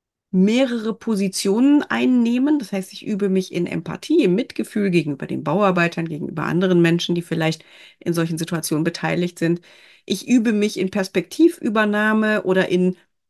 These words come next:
eine Situation aus anderen Perspektiven angucken. Das ist ein Teilaspekt der sogenannten Mentalisierung. Und wenn alle Menschen mentalisieren könnten, gäbe es auf dieser Welt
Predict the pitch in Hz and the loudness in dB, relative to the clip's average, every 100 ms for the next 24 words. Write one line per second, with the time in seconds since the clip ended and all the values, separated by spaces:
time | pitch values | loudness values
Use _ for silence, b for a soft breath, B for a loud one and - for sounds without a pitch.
0 | _ _ - 185 180 185 185 170 - 185 | _ _ -2 2 2 0 -6 -8 -2 -2
1 | - - 175 175 175 175 175 175 - 285 | -2 -4 -2 -2 0 -4 -4 -8 -2 0
2 | 247 196 202 202 190 185 170 - 160 - | 2 0 -2 -2 -2 -2 -2 -4 -6 -2
3 | 202 190 180 180 - 165 170 - B B | 0 0 0 -6 -2 -4 -4 -10 B B
4 | B B 175 165 165 156 165 156 156 165 | B B -2 0 0 0 -2 -2 -2 -2
5 | 175 165 151 139 190 262 254 285 311 B | -2 -4 -4 -4 -2 2 4 4 2 B
6 | B B _ 175 165 160 - 214 190 175 | B B _ -4 -2 -2 0 0 2 2
7 | 175 180 170 170 156 156 160 196 190 180 | 2 2 0 -2 -6 -4 -2 -2 -2 -2
8 | 175 - 156 156 156 - - 156 - 160 | -2 -2 -4 -4 -6 -12 -12 -12 -10 -6
9 | 147 151 143 143 | -6 -4 -6 -8